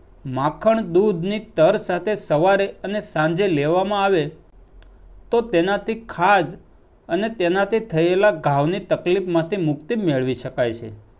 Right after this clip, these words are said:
મિત્રો, આ બધા ઉપાયને તમારી તાસીર અને અનુકૂળતા પ્રમાણે પ્રયોગમાં લઈ શકાય છે. મિત્રો, ગરમ ખોરાક લેવાનું ટાળવું જોઈએ, તેમજ જીરુંના લેપ હરસ ઉપર લગાડવાથી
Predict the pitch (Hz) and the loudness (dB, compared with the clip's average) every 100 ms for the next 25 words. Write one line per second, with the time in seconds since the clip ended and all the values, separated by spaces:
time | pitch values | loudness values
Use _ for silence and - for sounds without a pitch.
0 | - _ - 208 214 262 - 220 208 190 | -20 _ -12 -4 2 2 4 4 4 6
1 | - - - 170 202 202 156 160 170 - | 4 4 0 2 2 4 2 -2 -4 -16
2 | - - 180 208 226 233 - 277 302 - | -16 -6 0 2 2 -2 0 2 2 0
3 | 190 151 - - 208 - 208 240 - 180 | -2 -2 -8 -6 -4 -2 -2 -4 -2 -2
4 | 202 202 208 208 220 214 175 175 185 202 | -2 -2 -2 2 2 2 0 2 0 0
5 | - 156 165 170 185 214 190 135 135 143 | -2 0 0 0 -2 -2 0 0 0 -4
6 | 123 123 117 117 110 - - - - - | -2 -2 -2 -6 -12 -16 -20 -20 -20 -16
7 | 196 240 233 143 143 190 233 - - 165 | -2 0 0 2 4 4 2 -4 0 4
8 | 190 - 147 147 175 202 - 131 131 170 | 4 2 0 0 0 -2 -2 0 2 0
9 | 180 202 175 135 - - - - - - | 0 2 2 0 -8 -20 -20 -20 -20 -20
10 | - - - - - - 190 220 208 - | -20 -20 -20 -20 -20 -8 -4 -4 -4 -6
11 | 143 147 180 202 214 170 175 175 - - | -2 2 2 2 2 4 4 0 -6 -16
12 | 135 131 208 208 196 214 180 151 160 190 | -8 -2 -2 0 -2 0 0 0 2 2
13 | 202 196 160 135 | 2 0 0 -6